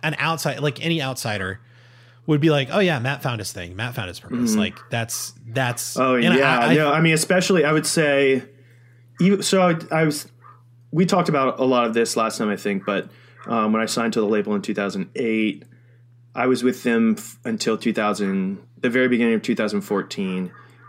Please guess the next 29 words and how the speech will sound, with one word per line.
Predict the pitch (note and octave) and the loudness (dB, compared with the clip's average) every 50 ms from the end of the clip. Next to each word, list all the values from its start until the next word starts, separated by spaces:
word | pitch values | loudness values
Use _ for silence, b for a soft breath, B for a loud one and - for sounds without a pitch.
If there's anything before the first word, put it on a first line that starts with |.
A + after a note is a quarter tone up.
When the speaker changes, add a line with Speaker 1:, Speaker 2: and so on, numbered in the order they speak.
| B B B _ _ - - - - _ _ _ _ _ | B B B _ _ -20 -20 -20 -20 _ _ _ _ _
Speaker 2:
Throughout | - A#3 B3 F#3+ F3 | 0 0 2 2 2
that | G3+ F#3+ F#3+ F3+ | 2 2 2 0
time, | - F#3+ F3+ F3 E3+ | 2 2 2 4 4
I | D3 | 2
guess, | D3 D#3+ D#3 - | 2 2 0 0
because, | - D#3+ - D#3+ C#3+ C#3+ C#3 B2+ A#2+ - | 0 0 0 2 2 4 4 2 2 2
like, | C3+ B2 G#2+ G#2+ | 0 0 0 0
I | A2+ A2 | -2 -4
had, | G#2+ - - - B2 A#2+ A#2+ A#2 A#2 A2+ - | -4 -6 -6 -4 -2 -2 0 0 -2 -2 -4
there | C3 C3+ G#3+ A#3+ | -2 0 2 4
were | A3 F3 | 4 4
definitely | F3+ E3+ - F3+ D3+ C3+ B2 - - - F#3+ - - _ _ _ _ _ _ _ _ _ | 2 2 2 2 2 2 0 -2 -8 -16 -18 -18 -20 _ _ _ _ _ _ _ _ _
times | - - C3+ A#2+ A#3 A3 B2 | -6 -4 -2 -2 0 0 0
I'm | G#2+ | 0
like, | A2 G#2+ G2+ - | 0 0 0 0
"Oh, | C#3+ D#3 E3 - | 0 -2 -2 -2
they | - - C#3 C3 | -2 -2 0 0
could | C#3 C3 B2+ | 0 -2 0
drop | - C3 C3 A#2+ A#2 | 0 0 0 0 0
me | C3 B2+ | 0 2
any | B2 B2 A2+ | 2 2 2
day | A#2 A#2+ A#2 A2+ | 2 2 2 2
now," | A#2 A2+ A2 A2 | 0 0 2 2
or | A2 A2 | 2 2
whatever. | A2+ A2 A2 G#2 G#2+ G#2+ C3+ - | 2 2 2 2 0 0 0 0
<laughs> | - D#3 D#3+ D#3+ - - - - - - - - - - | 0 0 0 -2 -6 -12 -18 -18 -18 -18 -18 -14 -12 -6
But | B2+ C3 C#3 B2 A#2 A2 | -2 0 2 2 2 2
Speaker 1:
Yeah. | G#2 G2 F#2+ - B2+ | 0 -2 -4 -4 -2
Speaker 2:
I've, | C3 C3+ C3+ - | -2 -2 -4 -6